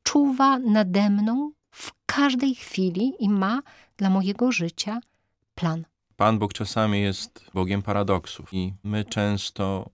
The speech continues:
Speaker 2: jesteśmy skłonni interpretować Jego działanie tylko i wyłącznie w kategoriach mniejszego czy większego dobra. I rzeczywiście tak jest, tylko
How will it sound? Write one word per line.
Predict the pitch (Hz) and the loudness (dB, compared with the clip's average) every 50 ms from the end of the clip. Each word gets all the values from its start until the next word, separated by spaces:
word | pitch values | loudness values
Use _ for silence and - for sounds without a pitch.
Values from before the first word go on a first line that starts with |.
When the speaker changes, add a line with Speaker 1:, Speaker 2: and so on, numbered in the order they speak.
| _ | _
Speaker 2:
jesteśmy | - 101 92 - - 101 98 - 101 95 90 | -10 -10 -8 -6 -6 -6 -6 -4 -4 -6 -6
skłonni | - - - - 101 101 101 101 101 | -6 -8 -6 -2 -2 0 0 0 -2
interpretować | 101 95 - 101 92 92 - - 92 - - 101 98 92 92 92 82 - - - - _ - - | -2 -2 -2 -4 -4 -4 -4 -6 -6 -2 -2 -2 0 0 0 -2 -2 -4 -10 -16 -16 _ -8 -6
Jego | 104 101 92 95 | -4 -4 -2 -2
działanie | 87 - 101 92 95 101 92 87 85 87 92 101 113 127 - _ _ _ | -2 -2 0 0 2 2 2 2 0 -2 -2 -4 -6 -8 -14 _ _ _
tylko | - - 117 117 - - 117 | -4 -2 -2 -2 0 0 0
i | 110 | 2
wyłącznie | 98 101 98 104 110 107 107 98 - - 104 101 101 98 98 101 110 - _ _ _ - | 2 0 0 0 0 0 -2 -2 -4 -4 -2 -2 -2 -2 -2 -6 -8 -14 _ _ _ -20
w | - | -8
kategoriach | - 101 98 - 104 95 92 98 104 104 104 104 101 98 95 92 - - - _ _ _ _ _ - | -4 -4 -4 -2 -2 0 2 2 2 2 2 2 2 2 0 -2 -6 -14 -20 _ _ _ _ _ -8
mniejszego | 95 92 98 95 92 - - - 117 120 117 107 | -4 -2 0 0 0 -2 -2 -4 -2 -2 -2 -4
czy | 101 - - 95 92 95 - - | -6 -6 -6 -6 -6 -6 -8 -8
większego | 87 90 98 95 92 - - 98 95 101 90 | -6 -4 -2 -2 -2 -4 -4 -4 -4 -2 -2
dobra. | 82 80 73 - - - - - _ _ _ _ _ _ _ _ _ _ - | -2 -2 -4 -4 -8 -14 -16 -18 _ _ _ _ _ _ _ _ _ _ -8
I | |
rzeczywiście | 107 117 113 - 123 117 117 - - 127 | -6 -6 -6 -4 -4 -4 -2 -2 -4 -4
tak | - 131 123 - - | -2 -4 -4 -2 2
jest, | 170 135 95 - - - - | 2 4 4 2 0 -4 -6
tylko | 90 92 - - - 98 98 | -4 -6 -4 -2 -2 -2 -2